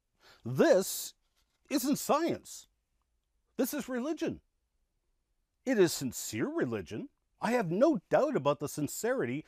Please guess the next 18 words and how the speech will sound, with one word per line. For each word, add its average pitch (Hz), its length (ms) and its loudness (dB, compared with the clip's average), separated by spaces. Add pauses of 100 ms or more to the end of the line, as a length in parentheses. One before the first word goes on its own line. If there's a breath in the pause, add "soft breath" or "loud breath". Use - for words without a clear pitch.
(160 soft breath)
of 143 140 -2
Fitch - 320 -4
and 202 100 -2
Miller 123 280 -2
in 135 180 -4
trying 156 500 -2
to 202 120 -6
determine 135 560 -4
an 143 180 -4
accurate 120 540 -6
age, 220 360 0 (320 loud breath)
but 180 200 -2
they 202 160 6
are 151 260 4 (180)
force-fitting 196 1080 0
the 131 180 0
research 214 640 -2
results 156 560 -2